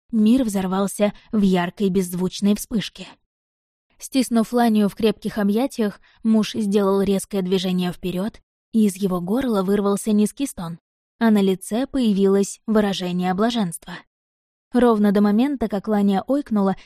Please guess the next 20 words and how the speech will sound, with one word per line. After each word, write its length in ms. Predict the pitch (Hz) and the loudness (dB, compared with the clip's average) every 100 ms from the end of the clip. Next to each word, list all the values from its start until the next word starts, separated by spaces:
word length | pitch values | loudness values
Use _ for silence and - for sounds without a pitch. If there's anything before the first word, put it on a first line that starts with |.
| - | -2
и 100 | 240 | 0
замерла, 440 | 254 294 330 240 | 2 0 0 0
стиснув 460 | 180 - 190 190 180 | -2 -4 -6 -4 -4
зубы 340 | 220 269 214 - _ | -2 0 -2 -4 _
и 120 | 240 | -2
пережидая 680 | 220 208 190 190 185 190 214 | 2 2 2 -2 -4 -4 -4
острую 440 | 208 185 - 202 | -6 -8 -4 -2
вспышку 420 | 196 - 202 - 269 | -2 -4 -6 -4 -4
боли. 300 | 202 165 160 _ _ _ _ _ _ | -4 -6 -12 _ _ _ _ _ _
Эйфория 540 | - 220 226 220 220 202 | 2 2 4 4 4 2
чуть 200 | 220 202 | 0 -8
отступила, 600 | 196 - 202 247 285 208 - _ | -8 -10 -8 -6 -4 -4 -8 _
и 100 | 233 | 0
девушка 460 | 202 214 214 - 214 | 2 2 0 -4 -2
боялась 400 | 226 220 226 - | 0 2 0 -2
пошевелиться, 640 | 254 311 330 240 - 190 - _ | -6 -4 -2 -2 -4 -10 -14 _
незаметно 520 | 220 196 190 185 - | 0 0 0 -4 -6
сглатывая 600 | 185 180 185 240 226 202 | -10 -8 -8 -6 -4 -2
сухим 420 | 190 202 - 220 262 | -2 -6 -4 -2 -2
горлом. 400 | 208 165 160 | -4 -6 -14